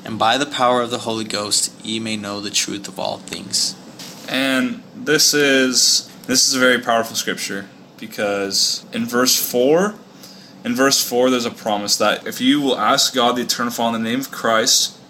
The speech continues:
Speaker 2: if these things are not true, and if you do it with, one, a sincere heart, two, with real intent, three, having faith in Christ, he will manifest the truth of it unto you.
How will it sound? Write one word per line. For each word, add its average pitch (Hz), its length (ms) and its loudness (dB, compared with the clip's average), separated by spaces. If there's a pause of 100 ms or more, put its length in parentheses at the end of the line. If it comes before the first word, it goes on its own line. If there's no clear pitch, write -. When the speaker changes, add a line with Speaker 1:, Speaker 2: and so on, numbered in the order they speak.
(120)
Speaker 2:
if - 140 -10
these 127 300 2
things 127 220 0
are - 100 -2
not 127 260 0
true, 123 360 0 (520)
and 101 100 -6
if 107 140 -4
you 120 100 2
do 123 240 4
it - 120 0
with, 113 300 -2
one, 113 480 0
a - 60 -8
sincere 117 440 2
heart, 110 400 2 (560)
two, 123 360 2 (140)
with 113 160 -10
real 104 180 0
intent, 117 360 -2 (500)
three, 127 520 2 (220)
having 117 260 0
faith 120 260 0
in 120 80 -4
Christ, 123 580 2 (560)
he - 200 -4
will 123 140 -2
manifest 127 540 2
the 117 60 -8
truth 135 300 -2
of 110 80 -4
it 104 80 0
unto 95 300 -4
you. 90 140 -6